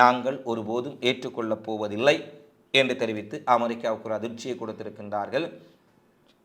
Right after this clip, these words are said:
எனவே கவுதிகள் தற்போது இஸ்ரேலை நோக்கியும் ஒரு மிகப்பெரிய அளவில் ஏவுகணை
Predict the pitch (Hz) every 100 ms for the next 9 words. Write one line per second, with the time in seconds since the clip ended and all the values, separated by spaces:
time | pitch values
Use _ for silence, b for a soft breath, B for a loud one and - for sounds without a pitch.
0 | - 156 147 143 131 131 131 131 123 110
1 | 123 113 139 151 160 143 131 131 135 127
2 | 120 117 - _ _ _ _ _ _ _
3 | 113 127 120 120 120 117 117 117 117